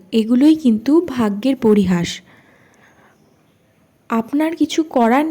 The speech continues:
নেই, আপনি যতই চেষ্টা করুন না কেন। তবে হ্যাঁ, চেষ্টা না করলেও তো আপনি সেই দিকে যেতে পারবেন না, তাই চেষ্টা আপনাদেরকে চালিয়েই যেতে হবে। আপনি বারবার যদি চেষ্টা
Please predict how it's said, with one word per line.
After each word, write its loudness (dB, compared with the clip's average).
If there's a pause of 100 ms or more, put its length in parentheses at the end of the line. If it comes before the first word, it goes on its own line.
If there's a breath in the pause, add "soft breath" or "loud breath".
নেই, -2 (200)
আপনি -4 (120)
যতই -2 (100)
চেষ্টা -2
করুন -2
না -2
কেন। -8 (680 soft breath)
তবে 0 (100)
হ্যাঁ, -6 (340 soft breath)
চেষ্টা -2 (140)
না 0 (160)
করলেও 0 (140)
তো 2 (520 loud breath)
আপনি -4 (160)
সেই 0
দিকে -2 (180)
যেতে -2
পারবেন -2
না, -4 (600 soft breath)
তাই -2 (200)
চেষ্টা -2 (200)
আপনাদেরকে -4 (200)
চালিয়েই 0
যেতে -4
হবে। -4 (2000 soft breath)
আপনি -2 (200)
বারবার 2 (100)
যদি -4 (120)
চেষ্টা -2